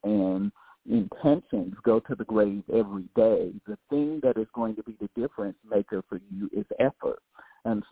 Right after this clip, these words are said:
so if you're going to, excuse me, really reach for more in your life, you're gonna have to exert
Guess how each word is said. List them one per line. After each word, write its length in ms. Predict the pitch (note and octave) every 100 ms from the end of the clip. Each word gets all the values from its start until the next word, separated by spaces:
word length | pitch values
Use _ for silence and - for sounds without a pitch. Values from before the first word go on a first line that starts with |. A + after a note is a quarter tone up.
| _ _ -
so 240 | B2 C3 -
if 180 | A#2 A#2 -
you're 200 | C#3+ E3
going 420 | - C3 C3 B2+ -
to, 200 | A#2+ G#2
excuse 360 | - - B2+ -
me, 160 | G#2 F#2+
really 280 | A2+ B2 A2+
reach 280 | G2+ A#2+ B2+ - -
for 120 | A#2
more 300 | A2 G#2 F#2+
in 200 | A2 G#2+
your 140 | G2+
life, 360 | G2+ C3 D3 F#2 G2+ _ _ _ _ _ _ _ _ _ -
you're 240 | B2 C3+
gonna 240 | D3+ C#3+ D3+
have 240 | C#3 C#3
to 140 | -
exert 380 | A2+ A2 A#2+ C3